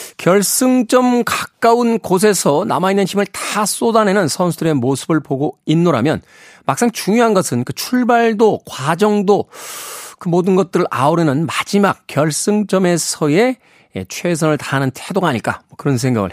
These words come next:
해보게 됩니다. 사실은 이제 경기가 끝나기 직전에 소위 뭐 농구에서는 버저비터 같은 용어를 쓰기도 합니다만, 또 축구에서는 극장골이라는 또 단어를 쓰기도 하죠.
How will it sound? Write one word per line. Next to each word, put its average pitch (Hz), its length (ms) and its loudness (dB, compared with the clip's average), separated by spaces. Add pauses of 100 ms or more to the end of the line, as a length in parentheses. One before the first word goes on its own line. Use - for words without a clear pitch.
해보게 113 220 -2
됩니다. 87 420 -6 (640)
사실은 170 380 0
이제 247 100 2
경기가 226 840 2
끝나기 226 340 2
직전에 165 540 -2
소위 170 180 0
뭐 123 240 2
농구에서는 151 380 2
버저비터 143 640 0
같은 120 340 -2
용어를 110 220 0
쓰기도 143 260 -2
합니다만, 170 720 -2 (240)
또 170 80 -4
축구에서는 170 340 0
극장골이라는 151 960 -2
또 127 160 -4
단어를 117 360 -4
쓰기도 127 340 -8
하죠. 139 340 -6